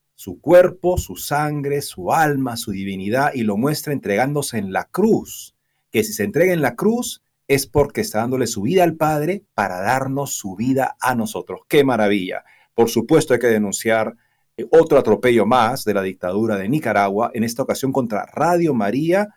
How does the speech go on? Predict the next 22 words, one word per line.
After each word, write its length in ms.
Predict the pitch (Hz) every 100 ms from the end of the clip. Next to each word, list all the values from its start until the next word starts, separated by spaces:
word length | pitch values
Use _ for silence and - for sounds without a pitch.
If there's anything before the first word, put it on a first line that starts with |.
| _ _
bloqueando 640 | - 110 107 - 156 180 180
sus 160 | 139 127
cuentas 380 | - 135 135 135
bancarias, 680 | 175 254 208 107 98 - - _
lo 120 | 120
que 140 | 196
quiere, 240 | 196 165 156
por 160 | 175
supuesto, 320 | 160 147 135 170
es 80 |
silenciar 720 | - 147 120 - 127 131 127 - _ _ _ _ _
cualquier 640 | 131 120 113 - 208 233
voz 500 | 185 143 160 214 - -
que 140 | 113
no 160 | 107 147
sea 380 | - 151 160 -
un 240 | 156 156 123
megáfono 720 | 110 120 151 - 165 170 175 104
del 220 | 127 123
gobierno, 480 | 120 156 143 95 95
aparentemente 840 | 101 113 113 107 110 107 117 113
el, 200 | 98 95